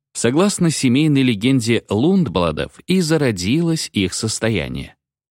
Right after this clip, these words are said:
Одного из многих искателей золота, приехавших на Аляску в начале двадцатого века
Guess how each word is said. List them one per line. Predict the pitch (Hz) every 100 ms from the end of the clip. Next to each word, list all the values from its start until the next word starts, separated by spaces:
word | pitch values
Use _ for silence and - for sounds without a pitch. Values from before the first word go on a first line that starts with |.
| _ _ _
Одного | - 92 104 117
из | 139 98
многих | 101 123 120 104
искателей | 104 - 107 - 90
золота, | 87 143 190 113 -
приехавших | 85 98 95 92 95 - 104
на | 117 107
Аляску | 92 87 101
в |
начале | 101 98 - 80
двадцатого | 87 104 110 82 76 95
века | 120 85 - -